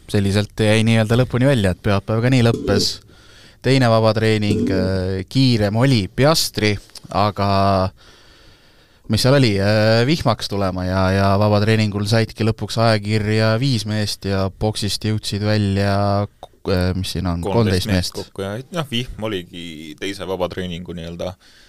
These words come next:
Speaker 2: märksõna ja ka sealt midagi erilist ei saanudki toimuda, sest et sõitjad ei saanud, äh, ei saanud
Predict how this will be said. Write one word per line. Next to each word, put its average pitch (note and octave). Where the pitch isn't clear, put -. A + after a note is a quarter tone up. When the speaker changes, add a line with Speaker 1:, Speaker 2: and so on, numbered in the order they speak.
Speaker 2:
märksõna G#2
ja F2+
ka F#2
sealt G2
midagi F#2
erilist G2+
ei F#2+
saanudki A2
toimuda, F2+
sest -
et -
sõitjad F#2+
ei F#2+
saanud, F#2
äh, G2
ei G#2
saanud G#2